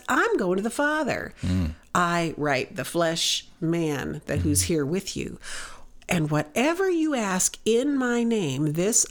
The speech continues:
Speaker 1: I will do, that the Father may be glorified in the Son. If you ask me anything in my name, I will do it."
Speaker 2: Which brings up this ritual that Christians do, that as
Speaker 1: Ugh.
Speaker 2: long as they pray something and tag at the end of that,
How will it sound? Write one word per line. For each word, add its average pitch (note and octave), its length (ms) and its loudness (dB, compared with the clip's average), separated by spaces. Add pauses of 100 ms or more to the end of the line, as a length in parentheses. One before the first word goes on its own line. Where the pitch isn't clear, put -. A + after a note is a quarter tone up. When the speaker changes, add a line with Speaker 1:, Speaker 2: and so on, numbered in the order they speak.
Speaker 1:
I D3 160 2
will D#3+ 220 0
do, A3 480 -2
that C#3 160 -2
the E3+ 80 -2
Father E3 440 0
may F3 120 2
be G3+ 120 0
glorified C#3 640 -2
in C#3+ 140 -2
the C#3 60 -2
Son. - 440 0 (260)
If F3 140 -2
you A#3+ 160 2
ask A3+ 400 0
me G3 400 2 (160)
anything C#4 840 2
in D3+ 340 2
my C#3+ 260 0
name, B2+ 480 -6 (220)
I D#3 80 -2
will C3 160 -4
do D3 320 -6
it." - 260 -16 (1080)
Speaker 2:
Which - 340 2
brings C#3 320 6
up G#2 240 4
this G2+ 420 2
ritual A2 520 2
that F2 140 0
Christians F2 520 0
do, D#2+ 280 2
that E2 160 2
as D#2+ 100 2
Speaker 1:
Ugh. - 40 0
Speaker 2:
long G#2+ 220 4
as G#2+ 80 2
they G2 220 2
pray G#2 380 0
something F#2 440 0
and E2+ 140 0
tag F#2+ 260 0
at E2+ 140 -4
the F2+ 120 0
end G2+ 160 2
of E2+ 60 -2
that, D#2+ 220 0